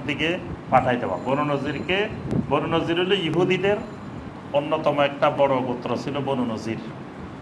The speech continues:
তো বনু নজিরকে মদিনা থেকে বের করে শাম দেশে পাঠাই দেওয়া, এটা হলো আউয়ালুল হাসর,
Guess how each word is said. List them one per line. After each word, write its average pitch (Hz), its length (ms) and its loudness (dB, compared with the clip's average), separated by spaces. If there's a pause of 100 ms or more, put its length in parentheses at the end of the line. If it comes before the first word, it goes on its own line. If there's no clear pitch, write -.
(360)
তো 127 280 2
বনু 151 200 2
নজিরকে 151 680 0 (340)
মদিনা 139 420 4
থেকে 175 300 0
বের 165 320 2
করে 202 260 6
শাম 202 400 4
দেশে 151 220 0
পাঠাই 151 300 4
দেওয়া, 120 260 4 (720)
এটা 139 260 6
হলো 170 200 6
আউয়ালুল 151 580 8
হাসর, 117 360 0